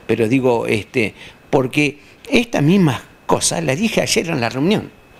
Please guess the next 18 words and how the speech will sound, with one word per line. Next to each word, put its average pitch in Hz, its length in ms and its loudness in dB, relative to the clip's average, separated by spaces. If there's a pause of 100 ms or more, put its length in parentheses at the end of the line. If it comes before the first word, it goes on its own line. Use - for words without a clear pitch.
(760)
Después 160 340 2
dependerá 151 520 0
de 127 100 0
nosotros 101 520 -2 (600)
qué 202 140 2
grado 196 440 2
de 127 180 0
capacidad 127 600 0
tenemos 156 380 0
para 110 200 -2
discutir - 580 -2 (240)
para 101 260 -2
que 139 120 0
esto 135 280 -4
quede 127 240 -2
o 107 60 -2
no 104 140 -4
quede. 78 340 -2